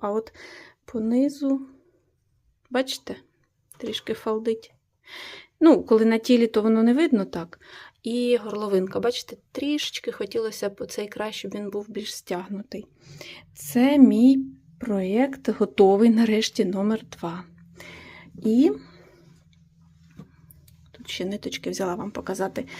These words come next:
дещо зі своїх останніх покупочок. І проєкт номер три — це светр для мене, Лупа Пейса, ось така. Значить, тут в мене така спушено,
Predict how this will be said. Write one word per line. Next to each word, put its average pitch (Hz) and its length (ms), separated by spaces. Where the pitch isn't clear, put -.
дещо 185 600
зі 196 120
своїх - 380
останніх 190 420
покупочок. - 580
І 220 760
проєкт 190 380
номер 175 320
три — 285 380
це 202 260
светр 202 560
для 214 240
мене, 202 340
Лупа 214 280
Пейса, 180 680
ось 226 300
така. 214 460
Значить, 220 460
тут 302 320
в 202 40
мене 233 460
така 185 400
спушено, 214 1040